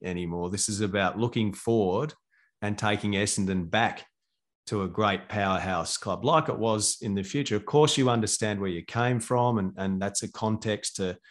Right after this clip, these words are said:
to where you are now. But in my view, they, yeah, they at times look a bit backward and when they need to be looking forward. Uh, Brownlow Medal night, no surprises, Lingy, because in keeping with the season, most of us it's, would agree it's the,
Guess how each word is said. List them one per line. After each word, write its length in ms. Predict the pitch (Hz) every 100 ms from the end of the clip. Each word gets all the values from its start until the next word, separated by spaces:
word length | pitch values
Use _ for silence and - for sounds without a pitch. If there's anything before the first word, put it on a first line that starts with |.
| - - -
to 140 | 120
where 180 | 110 113
you 200 | 107 104
are 180 | 98 92
now. 540 | 101 117 82 64 127 - _ _ _ _
But 180 | 95 -
in 140 | 104
my 240 | 98 110 107
view, 240 | 92 92
they, 220 | 95 92 - -
yeah, 200 | 98 87
they 200 | 90 92
at 100 | 92
times 360 | 95 95 90
look 180 | 101 95
a 40 | 95
bit 220 | 95 -
backward 380 | 90 90 95 87
and 160 | 87
when 160 | 92 92
they 120 | 87
need 200 | 90 92
to 60 | 87
be 100 | 87
looking 360 | 90 87 90 80
forward. 420 | 104 101 92 - - - - -
Uh, 100 | 135
Brownlow 340 | 156 165 147
Medal 220 | 135 143 135
night, 360 | 123 160 196
no 220 | 156 143 143
surprises, 680 | 139 - 131 131 117 110
Lingy, 220 | 113 117
because 320 | 127 123 127 123
in 80 |
keeping 320 | 113 143 127 123
with 140 | 101
the 80 | 101
season, 540 | - 123 113 113 107 - 107
most 340 | 117 120 -
of 80 | 95
us 140 | 95
it's, 260 | 95 - -
would 140 | 101 98
agree 300 | 98 123 120
it's 180 | -
the, 220 | - 104